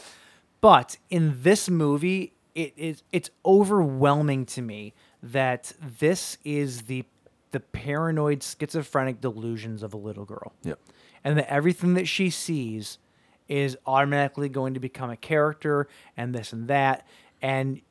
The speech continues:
Speaker 1: it's, and it's a very sad story
Speaker 2: Yeah.
Speaker 1: because it's a story about mental illness
Speaker 2: Uh-huh.
Speaker 1: is what it is. And how everybody in her life becomes this thing, and that's why she's there in a psych ward, and that's why she's getting electroshock therapy, and that's
Speaker 2: Mm-hmm.
Speaker 1: why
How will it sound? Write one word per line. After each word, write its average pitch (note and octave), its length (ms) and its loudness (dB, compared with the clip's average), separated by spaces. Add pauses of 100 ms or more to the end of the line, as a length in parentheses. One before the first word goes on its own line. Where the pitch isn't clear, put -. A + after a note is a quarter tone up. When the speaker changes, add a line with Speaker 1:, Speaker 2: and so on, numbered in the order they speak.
(200)
Speaker 1:
it's, - 380 -4 (140)
and E3+ 200 2
it's E3 220 0
a F3+ 40 6
very E3+ 360 6
sad F#3+ 600 2
story G#2+ 460 -6
Speaker 2:
Yeah. A2 160 2
Speaker 1:
because C3+ 200 -4
it's - 120 -14
a C#3+ 40 -6
story G#3 380 2
about C#3 180 2
mental C#3 440 -4
illness C3 460 -2
Speaker 2:
Uh-huh. F#2 300 -6 (140)
Speaker 1:
is C#3+ 140 -8
what E3 160 0
it A#2 120 -8
is. G#2+ 380 -8 (440)
And D3 120 -2
how D3 640 6 (1800)
everybody E3+ 500 0
in D#3+ 80 -2
her D#3 120 -2
life D3 360 2
becomes C#3+ 560 -2
this B2 260 -4
thing, C#3 480 2 (420)
and C3+ 240 -2
that's C#3 240 -2
why D#3 120 -6
she's D#3 280 -6
there D3 300 -2
in D3 120 -2
a C#3+ 40 -4
psych E3+ 360 -2
ward, G#2 300 -6
and G#2 80 -12
that's A2+ 160 -16
why C3 160 -8
she's C#3+ 220 -8
getting D3 240 -6
electroshock D3 680 -2
therapy, A2+ 440 -6
and F#2+ 140 -2
that's A2+ 240 -4
Speaker 2:
Mm-hmm. C3+ 80 -10
Speaker 1:
why C3+ 380 2